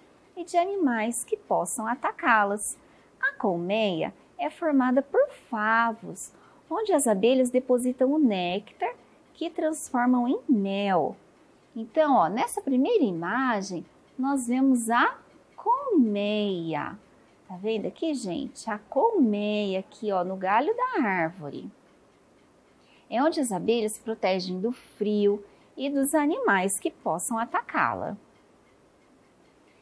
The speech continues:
Nessa outra imagem aqui, ó, é o favo.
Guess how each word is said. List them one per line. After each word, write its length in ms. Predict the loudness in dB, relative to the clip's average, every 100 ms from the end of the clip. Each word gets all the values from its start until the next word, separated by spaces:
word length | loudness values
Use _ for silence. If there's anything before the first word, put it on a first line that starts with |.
| _ _
Nessa 460 | -8 -8 -6 -4 -2
outra 340 | 0 -2 0
imagem 720 | -2 0 0 0 -2 -6 -6 -8
aqui, 480 | -8 -8 -4 0
ó, 240 | 2 2 -2 -12 _ _ _ _
é 140 | -4 -2
o 60 |
favo. 1160 | -4 -10 -10 -4 0 2 2 0 -6 -6 -6